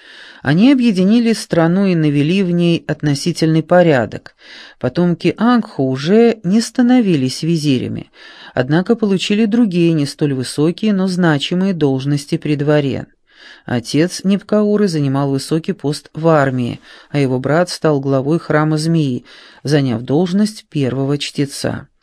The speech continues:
Что же касается самого Нибкауры, то после длительного пребывания в храме, где он оттачивал своё мастерство чтеца иероглифов, он вернётся к отцу в Тибес и станет командиром армии Его Величества.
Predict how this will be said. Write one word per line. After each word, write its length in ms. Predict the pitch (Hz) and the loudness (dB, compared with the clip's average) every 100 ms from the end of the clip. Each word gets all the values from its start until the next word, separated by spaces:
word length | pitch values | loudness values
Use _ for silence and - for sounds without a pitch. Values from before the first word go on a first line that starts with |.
| _ _ _ _ _ - - - | _ _ _ _ _ -20 -20 -18
Что 200 | - 269 | -2 2
же 100 | 277 | 2
касается 540 | 277 233 254 240 226 220 | 2 0 2 2 2 0
самого 420 | 220 208 214 294 | 2 2 2 2
Нибкауры, 640 | 190 139 - 139 123 120 | 2 0 0 0 0 -2
то 140 | 117 147 | -2 -4
после 360 | 190 180 180 | -2 -2 -2
длительного 580 | 156 170 202 175 165 156 | 0 0 -2 0 2 2
пребывания 640 | 147 156 147 151 147 139 127 | 0 -2 0 0 0 0 -4
в 60 | |
храме, 500 | - 151 180 185 180 - - - - - | -2 0 0 0 -2 -6 -18 -20 -20 -8
где 180 | 139 175 | 0 2
он 140 | 226 | 4
оттачивал 600 | 240 226 180 185 190 196 | 2 2 2 2 -2 -2
своё 340 | - 160 151 160 | 0 2 2 2
мастерство 760 | 151 - 139 - - 160 151 | -2 -2 -6 -6 -4 0 0
чтеца 540 | - - 139 - 151 143 | -2 -6 -6 -2 0 0
иероглифов, 920 | 160 151 135 127 143 - 208 - - - - - | 0 2 2 0 -2 -2 -4 -6 -18 -20 -20 -4
он 180 | 196 247 | 2 4
вернётся 500 | 226 190 202 214 208 | 4 2 0 0 -2
к 80 | 208 | 0
отцу 500 | 151 - 180 190 - | 0 0 -2 -2 -4
в 80 | - | -10
Тибес 600 | - 196 160 135 - - - | -4 -2 0 0 0 -6 -8
и 100 | 147 | -10
станет 440 | - 156 147 135 | -4 -2 -2 -4
командиром 720 | - 135 127 127 190 220 214 | -4 -4 -4 -2 0 2 0
армии 440 | 135 135 139 151 160 | -2 -2 0 0 0
Его 260 | 160 131 | -2 -2
Величества. 800 | 131 135 113 - - - - 117 | -2 -4 -4 -8 -12 -12 -14 -14